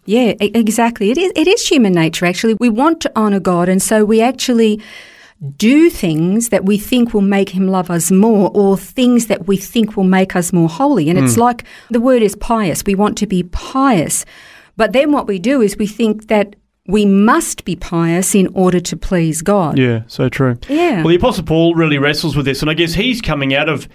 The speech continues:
Speaker 2: being there himself, and then
Speaker 1: Yeah.
Speaker 2: he's had this incredible encounter with Jesus. But in Romans ten, he says, "Brothers, my heart's desire and my prayer to God for them," that's the Jews,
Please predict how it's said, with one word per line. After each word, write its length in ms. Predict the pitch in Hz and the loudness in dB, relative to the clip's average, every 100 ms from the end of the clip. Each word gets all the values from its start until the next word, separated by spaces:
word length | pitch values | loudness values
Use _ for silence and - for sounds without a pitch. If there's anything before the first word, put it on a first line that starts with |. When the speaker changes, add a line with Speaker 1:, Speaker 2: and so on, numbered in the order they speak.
| _ - 131 | _ -14 -4
Speaker 2:
being 280 | 160 180 160 | 0 2 2
there 140 | 139 | 0
himself, 640 | 131 120 - 151 135 - - | 0 -2 -2 -2 -4 -10 -6
and 140 | 139 135 | -2 0
then 80 | |
Speaker 1:
Yeah. 20 | 139 | 0
Speaker 2:
he's 100 | 147 | -2
had 140 | 151 | -2
this 220 | 131 - | -2 -2
incredible 420 | 131 127 143 120 | -2 -2 -2 0
encounter 400 | 123 120 143 135 | -2 0 0 0
with 320 | 120 117 - - 127 | 0 -2 -6 -12 -4
Jesus. 640 | 139 180 131 120 147 - - - - - | -2 -2 -2 -4 -6 -8 -16 -20 -20 -4
But 120 | 151 | 0
in 100 | 151 | 0
Romans 420 | 170 202 165 131 - | 0 0 -2 -4 -6
ten, 440 | 180 180 131 123 | -2 -2 -2 -6
he 240 | 135 156 | -6 -6
says, 240 | 131 156 131 | -2 -4 -4
"Brothers, 480 | - 180 175 175 165 | -2 0 2 0 2
my 260 | 180 220 | 2 2
heart's 360 | 156 185 185 170 | 0 0 0 -2
desire 500 | 156 127 147 151 147 | -4 -2 0 0 0
and 100 | 143 | 0
my 140 | 135 | -2
prayer 480 | 127 - - 185 208 | -2 -6 -2 0 0
to 140 | 208 156 | -4 -4
God 380 | 156 139 135 | 0 2 0
for 500 | - - 170 175 190 | -6 -4 2 4 4
them," 240 | 165 123 160 | 2 -2 0
that's 220 | 143 - | -2 -2
the 120 | 147 | -4
Jews, 480 | 127 139 123 135 | -2 0 0 -2